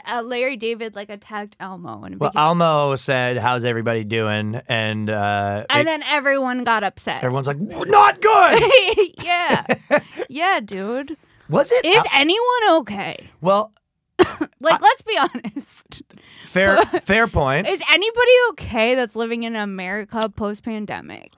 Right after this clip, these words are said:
Speaker 2: Uh,
Speaker 1: before this election?
Speaker 2: I don't really sleep, so that's a big problem I got, so.
Speaker 1: <laughs> Yeah, yeah.
Speaker 2: Tried Ambien, that's not been working that good.
Speaker 1: You tried Ambien?
Speaker 2: Yeah.
Speaker 1: That's scary.
Speaker 2: Yeah, it just makes me feel like I took a nap. It's not been working.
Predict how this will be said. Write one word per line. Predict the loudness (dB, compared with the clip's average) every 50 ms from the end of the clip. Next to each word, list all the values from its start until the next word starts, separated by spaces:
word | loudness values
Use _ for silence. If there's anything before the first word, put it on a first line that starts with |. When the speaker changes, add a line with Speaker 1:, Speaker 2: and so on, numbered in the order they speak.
| -20 -20 -20 -20 _ -4 0
Speaker 2:
Uh, | 2 2 4 4 4 4 4 4
Speaker 1:
before | 4 2 2
this | 0 -2 -6 -6
election? | -8 -10 -10 -10 -12 -14 -4 -2 0
Speaker 2:
I | 0
don't | 0 0
really | -2 -2 -2
sleep, | -4 -6 -6 -4 -2 -2 -2 -4 -6 -10 -18 -20
so | -12 -10 -8 -6
that's | -6 -6 -8 -8 -12 -20
a | -20 -20 -20 -20 _
big | -10 -10 -8
problem | -6 -6 -6 -4 -4 -6
I | -6 0
got, | 2 2 2 2 2
so. | 2 2 2
Speaker 1:
<laughs> |
Yeah, | 2 0 -4 -6 -8 -8 -8 -10 -12 -16 -20 _
yeah. | -20 -18 -12 -10 -10 -8 -8 -10 -10 -12 -16 -18 -20 _ _ _ _ _ _ _ _
Speaker 2:
Tried | -4 -4 -2 -2
Ambien, | -2 -4 -4 -4 -4 -4 -6
that's | -6 -8 -8
not | -10 -10 -8
been | -8 -8
working | -8 -8 -8 -8 -10
that | -10 -10 -8
good. | -6 -6 -6 -6
Speaker 1:
You | -6 -2
tried | 0 0 0 0 -2
Ambien? | -4 -6 -4 -4 -6 -6 -6 -6 -6 -8 -12 -16 -20 _ _
Speaker 2:
Yeah. | -8 -6 -4 -4 -4 -6 -8 -10 _ _ _ _ _
Speaker 1:
That's | -14 -14 -14 -16
scary. | -14 -12 -10 -8 -8 -8 -8 -10 -14 -16 -18 -10 -4
Speaker 2:
Yeah, | -4 -4
it | -2
just | -2 -4 -4
makes | -4 -4 -4 -4
me | -8
feel | -6 -4 -4 -4
like | -4 -4
I | -6
took | -8 -8 -8
a | -8
nap. | -6 -4 -4 -4 -4 -4 -8 -10
It's | -10 -8
not | -8 -6
been | -6 -8 -8 -6
working. | -6 -6 -6 -8 -10 -12 -12